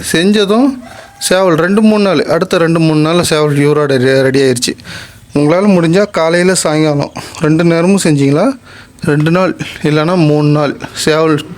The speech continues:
கி-, ரொம்ப பர்ஃபெக்டா ரெடி ஆயிரும். அதுக்கப்புறம் கால் ஆட்டோமேட்டிக்கா நார்மலா நடக்கிறதுக்கு ஆரம்பிச்சிரும்.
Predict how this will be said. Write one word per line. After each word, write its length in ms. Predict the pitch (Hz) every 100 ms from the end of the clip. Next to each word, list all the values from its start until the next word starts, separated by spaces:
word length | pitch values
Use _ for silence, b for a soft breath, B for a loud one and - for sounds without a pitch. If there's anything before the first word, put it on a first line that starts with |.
| -
கி-, 520 | 151 139 139 139 139
ரொம்ப 300 | 139 180 196 170
பர்ஃபெக்டா 420 | 151 170 151 160
ரெடி 180 | 139 135
ஆயிரும். 320 | 135 170 240 B B B B B -
அதுக்கப்புறம் 1080 | 165 185 185 202 202 160 147 139 131 135 -
கால் 260 | 156 156 151
ஆட்டோமேட்டிக்கா 540 | 147 147 143 139 151
நார்மலா 420 | 135 131 135 139
நடக்கிறதுக்கு 540 | 135 131 135 123 127 120
ஆரம்பிச்சிரும். 340 | 120 - -